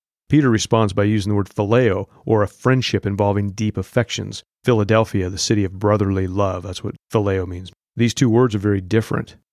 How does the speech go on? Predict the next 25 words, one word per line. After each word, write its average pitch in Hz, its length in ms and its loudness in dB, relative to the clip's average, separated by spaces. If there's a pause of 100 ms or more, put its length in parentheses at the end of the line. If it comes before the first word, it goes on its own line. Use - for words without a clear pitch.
and 107 120 -2
the 107 120 2
agape 110 500 2
love 98 240 -2
Jesus 98 420 -2
spoke - 360 -2
about 95 320 -2
is 107 160 -2
the 98 100 -4
love 101 400 0
God 104 240 2
has 98 240 0
for 101 140 -2
his 98 160 -2
creation 104 560 -2 (100)
and 104 480 0 (300)
has 110 180 0
made 107 220 2
available 98 800 0
to 104 260 0
us 101 400 0 (240)
through 107 220 0
the 90 80 -2
Holy 95 200 -2
Spirit. 101 480 -2